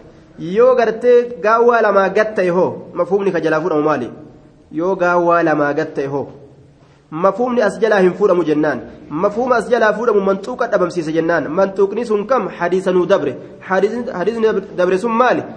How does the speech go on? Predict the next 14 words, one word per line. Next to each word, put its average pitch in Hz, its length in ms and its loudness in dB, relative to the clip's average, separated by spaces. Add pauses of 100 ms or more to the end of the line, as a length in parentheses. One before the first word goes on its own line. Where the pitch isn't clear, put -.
(240)
"إن 175 260 -2
الماء 165 540 0
لا 165 180 0
ينجسه 151 760 -4
شيء" 196 480 -6 (500)
nakiraadha. 151 460 -2
"شيء 185 260 -2 (280)
من 160 100 -4
الأجن-، 156 300 -4 (600)
من 165 100 -2
الأشياء." 165 360 -2 (360)
Aaya. 147 300 -2 (1040)
Mafhuuma 214 880 0 (340)
hadiisa 208 760 -4